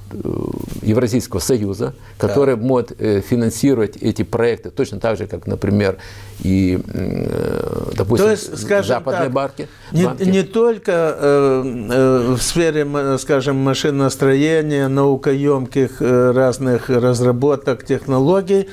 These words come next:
Speaker 2: но еще тут, э, вы видите источник и финансирования.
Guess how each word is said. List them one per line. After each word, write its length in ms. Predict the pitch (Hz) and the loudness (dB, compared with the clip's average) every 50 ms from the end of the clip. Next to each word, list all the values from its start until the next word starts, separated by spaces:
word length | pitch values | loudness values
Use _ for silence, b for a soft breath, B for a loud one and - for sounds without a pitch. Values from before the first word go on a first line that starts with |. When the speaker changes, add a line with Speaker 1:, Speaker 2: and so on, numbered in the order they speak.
| B B B B B B | B B B B B B
Speaker 2:
но 160 | 135 147 175 | 0 2 2
еще 260 | 185 170 - 196 190 175 | 2 0 0 0 -2 -2
тут, 300 | - - 190 190 190 190 | 0 0 0 0 0 0
э, 400 | 180 165 160 156 156 151 151 156 143 | 0 0 2 2 2 2 0 0 -2
вы 160 | 143 160 156 | -2 -2 -2
видите 600 | 151 160 185 196 185 185 185 175 185 - 175 165 | 0 2 2 2 2 2 0 0 0 0 0 0
источник 640 | 147 - - 190 180 175 165 175 170 170 160 - - | 0 0 0 0 0 0 0 -2 -2 -4 -4 -4 -4
и 200 | - 165 165 156 | -2 0 0 0
финансирования. 1200 | 156 - 165 160 175 180 180 175 - 233 226 185 170 139 120 113 120 117 113 113 110 101 95 85 | 0 0 0 0 0 0 0 0 0 2 2 2 0 -2 -2 -2 -2 -2 0 0 0 0 -2 -4